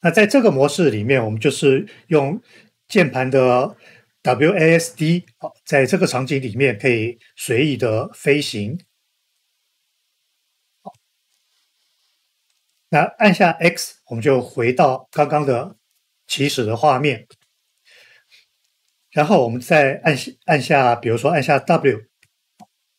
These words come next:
那我们的女主角就会站起来。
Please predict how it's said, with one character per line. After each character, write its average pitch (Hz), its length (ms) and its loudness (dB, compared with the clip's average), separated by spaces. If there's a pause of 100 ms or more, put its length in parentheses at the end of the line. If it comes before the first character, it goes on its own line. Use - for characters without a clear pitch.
(1900)
那 139 140 0
我 123 40 -2
们 127 80 -6
的 131 120 2
女 127 200 -4
主 135 160 0
角 123 220 0
就 120 140 0
会 120 480 -2 (120)
站 135 240 0
起 113 160 -8
来。 160 380 -4